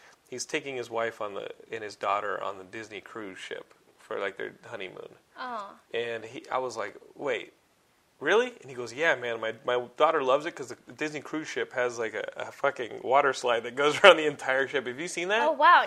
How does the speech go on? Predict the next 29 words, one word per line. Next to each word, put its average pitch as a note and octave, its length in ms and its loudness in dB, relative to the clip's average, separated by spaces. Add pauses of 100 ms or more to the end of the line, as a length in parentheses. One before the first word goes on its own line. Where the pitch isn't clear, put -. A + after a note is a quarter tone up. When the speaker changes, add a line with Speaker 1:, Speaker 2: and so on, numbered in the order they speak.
Speaker 2:
no. D4+ 400 0
Speaker 1:
Yeah, G#3 200 12
like, B2 180 4
you're D#3 140 4
on F#3+ 80 6
this D#3+ 120 0
cruise A3+ 260 -2
ship, - 220 -2 (420)
and A3 80 2
this D#3 160 2
water F#3+ 280 12
slide C#3 280 8
goes D#3 180 4
around D#3+ 200 10
the D3 100 2
entire D#3+ 400 4
damn C#3+ 300 2
ship, E3+ 260 2
like, B2+ 140 2
above C#3+ 400 4
the C#3+ 100 6
water, C#3+ 280 10
goes C#3 180 0
out C#3+ 240 2
over C#3+ 340 0
the D3+ 100 6
water. D3 540 8 (260)
It's - 160 -10
crazy. G3 540 0